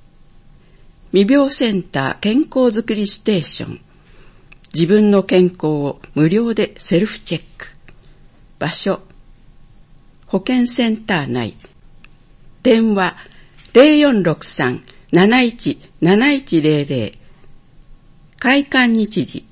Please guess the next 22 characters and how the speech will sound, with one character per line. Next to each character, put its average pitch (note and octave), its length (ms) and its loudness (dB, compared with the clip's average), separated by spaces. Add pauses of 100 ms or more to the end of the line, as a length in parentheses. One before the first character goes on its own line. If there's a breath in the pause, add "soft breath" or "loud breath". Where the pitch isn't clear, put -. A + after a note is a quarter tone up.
(440)
平 G#3+ 240 4
日 G3+ 500 -4
木 D#3 320 -2
曜 G#3+ 280 0
を C3 80 -6
除 B2+ 340 -4
く、 - 260 -12 (1400 soft breath)
九 C4+ 80 2
時 A#3+ 140 -2
か F3 120 -2
ら C#3 160 0
十 F3+ 280 -2
二 E3 160 0
時、 - 240 -8 (400 soft breath)
十 B3+ 180 2
三 B3+ 320 0
時 C#3+ 140 -6
か F#3 120 -4
ら D3+ 160 -4
十 D3 280 -2
七 - 280 -12
時。 - 160 -14